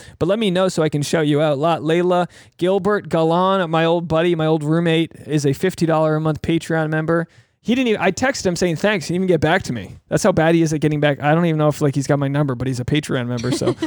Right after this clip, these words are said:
Speaker 1: if you're listening, Gilbert, geez, respond to my calls. What the hell? But, um, yeah, it's,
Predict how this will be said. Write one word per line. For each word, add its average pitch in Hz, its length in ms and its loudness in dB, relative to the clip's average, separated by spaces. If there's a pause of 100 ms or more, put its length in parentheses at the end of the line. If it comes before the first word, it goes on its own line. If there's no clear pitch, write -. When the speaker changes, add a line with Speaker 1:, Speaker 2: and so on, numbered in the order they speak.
(200)
Speaker 1:
if 143 80 -4
you're 147 100 4
listening, 143 400 0
Gilbert, 135 460 0
geez, 151 200 0
respond 151 300 -4
to 156 40 -2
my 135 100 -4
calls. 147 340 0
What 147 120 -6
the 139 100 0
hell? - 200 0 (480)
But, 170 240 0
um, 160 380 2 (400)
yeah, 247 240 2
it's, 226 240 0